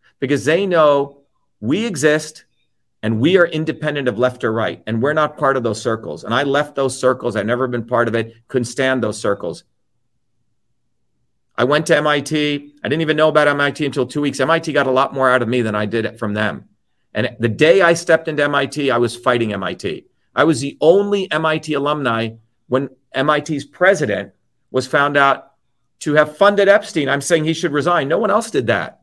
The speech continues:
I've been fighting that. In, I fight institutions. These people don't. Kennedy sits in Malibu in Hollywood. I haven't, has he said anything about child trafficking? No, nothing.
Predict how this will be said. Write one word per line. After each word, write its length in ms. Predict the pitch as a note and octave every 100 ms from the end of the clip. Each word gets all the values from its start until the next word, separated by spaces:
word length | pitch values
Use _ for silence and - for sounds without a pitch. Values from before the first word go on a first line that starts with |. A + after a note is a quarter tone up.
| _ _ -
I've 100 | E3
been 120 | F#3+
fighting 400 | - D#3 D#3+ D#3+
that. 160 | D3 C3+
In, 120 | C3 -
I 140 | - F#3
fight 340 | - E3 E3
institutions. 840 | C3+ - A2 A#2 G2+ F2+ D#2+ - _ _ _ _ _ _ _ _ _ _ _ _ _ _ _ _ _ _
These 220 | D#3+ F#3+
people 300 | A#3 G#3+ E3
don't. 440 | A2+ D#3 E3+ - - _ _ _ _ _ _ _ _ _ _ _ _ _ _ _ _ _ -
Kennedy 320 | D#3 F#3 F3+
sits 260 | - F#3
in 80 | F3
Malibu 420 | D3 D3+ G3 D3+
in 60 | C3+
Hollywood. 400 | B2+ G3 D3 G#2
I 140 | A2+
haven't, 340 | C3 C#3 E3 -
has 160 | G#2+
he 80 | C#3
said 220 | D#3+ E3
anything 260 | D3 D3 D#3
about 220 | D3 D3
child 180 | D#3 D3
trafficking? 540 | D3+ C#3+ E3 F3+ F#3 - _ -
No, 360 | E3+ G3+ - - _ _ _ _ -
nothing. 420 | G3+ G#3 A2+